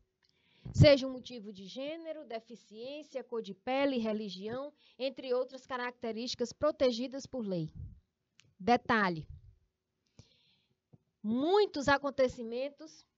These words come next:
estão surgindo, né? Estão sendo divulgados casos,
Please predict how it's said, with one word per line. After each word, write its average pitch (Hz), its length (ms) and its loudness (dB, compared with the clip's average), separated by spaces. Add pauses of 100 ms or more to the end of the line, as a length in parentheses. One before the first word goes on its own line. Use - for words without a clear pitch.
estão 285 300 -8
surgindo, 269 800 0 (240)
né? 190 240 -10 (280)
Estão 262 280 -4
sendo 233 560 0 (800)
divulgados 226 920 8
casos, 233 760 6